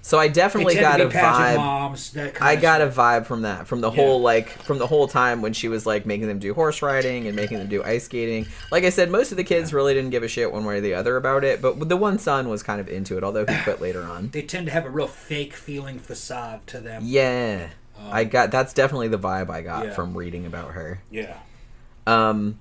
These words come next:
Speaker 1: yeah, Tequila said they made a, yeah, I wanted to bring that up. They did make a movie at Glensheen Mansion. This was when, um, this was in nineteen seventy-two, I believe, when Elizabeth was still alive.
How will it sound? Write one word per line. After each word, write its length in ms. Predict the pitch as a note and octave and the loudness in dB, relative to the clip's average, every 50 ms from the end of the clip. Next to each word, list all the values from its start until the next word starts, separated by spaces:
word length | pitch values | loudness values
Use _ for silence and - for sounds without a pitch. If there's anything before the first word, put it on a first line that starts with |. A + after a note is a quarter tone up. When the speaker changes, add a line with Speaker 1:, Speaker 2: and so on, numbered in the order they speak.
| - - | -10 -2
Speaker 1:
yeah, 180 | - D3+ D3 A2+ | 2 4 4 4
Tequila 380 | - - D3+ - G3+ G3+ F#3+ F3+ | 2 -2 0 2 2 2 2 2
said 240 | - - D3+ D3 | 0 0 0 2
they 120 | D3 C#3 C#3 | 2 2 2
made 180 | C#3+ C#3+ D3 | 4 4 4
a, 100 | C#3 B2 - | 4 4 4
yeah, 220 | C#3 E3+ E3 D3 | 4 4 6 6
I 60 | A#2+ | 6
wanted 180 | C3 D#3+ F3 F3 | 6 6 4 4
to 80 | D#3 D3 | 4 4
bring 200 | C#3+ C#3+ C#3 C3+ | 2 2 2 2
that 120 | C3 C3+ | 2 4
up. 200 | C3 - - G2 | 4 2 2 4
They 120 | C#3 C3+ | 4 4
did 240 | C#3 C#3 F#3 G3 G3 | 4 4 2 2 4
make 180 | F#3 E3+ E3 - | 4 2 2 2
a 60 | D#3 | 0
movie 680 | C#3 C3+ C#3+ E3+ G#3+ A#3+ E3+ B2+ A2 G#2 A2 B2+ C#3 - | 0 2 0 0 0 0 0 -2 -2 -2 -4 -6 -6 -4
at 160 | - A2 - A2+ | -4 -4 -4 -2
Glensheen 580 | B2 A#2+ A#2 B2 - - A#2 A2+ A2 G#2 - | -2 -2 -2 -2 -4 -4 -4 -4 -4 -4 -2
Mansion. 460 | G#2 A#2 B2+ B2 - - G2 F2+ G2 | -2 -2 -2 -2 -4 -4 -4 -4 0
This 160 | G#2 C3+ - - | 0 -2 0 0
was 180 | D#3+ C#3+ C#3 | -2 -2 -2
when, 380 | C3 B2+ A#2+ A#2 A#2 A2+ - - | -2 -2 -2 0 -2 -4 -4 -2
um, 420 | G#2+ A2 G2+ G2 F#2+ F#2 F#2+ F#2+ - - - - - - - - - - - - | -2 -2 -2 -2 -2 -4 -6 -8 -10 -16 -20 -20 -20 -20 -20 -20 -20 -20 -12 -10
this 140 | D3 D3 - | -8 -6 -4
was 140 | D#3+ D3+ | -4 -2
in 100 | D#3 C3+ | -2 -2
nineteen 800 | B2+ B2 B2 - - - - C3 B2+ B2 B2 A#2+ A#2 A#2 A#2+ B2 | -2 -4 -4 -6 -8 -8 -8 -6 -6 -4 -6 -6 -6 -6 -8 -8
seventy-two, 800 | - - - A#2 A2 A2+ A#2+ A2+ A2+ A2 G#2+ - - C#3 D3 D#3+ | -10 -6 -2 -2 -2 -2 -2 -4 -4 -6 -6 -6 -6 -4 -2 0
I 60 | E3 E3 | -2 0
believe, 380 | E3+ E3+ F3 F3+ F3+ E3+ D#3+ | -2 -2 -2 -2 -2 -2 -2
when 180 | C#3+ B2+ B2 A#2+ | -4 -4 -4 -4
Elizabeth 460 | - A#2+ B2 A#2+ A#2+ A#2 G#2 A2 - | -4 -2 -2 -4 -4 -6 -10 -10 -12
was 80 | - - | -12 -12
still 240 | - - G#2+ G#2+ | -6 -4 -2 -2
alive. 340 | G2 G2 F#2 G#2 C3+ E3 - | 0 -2 -2 -4 -4 -6 -8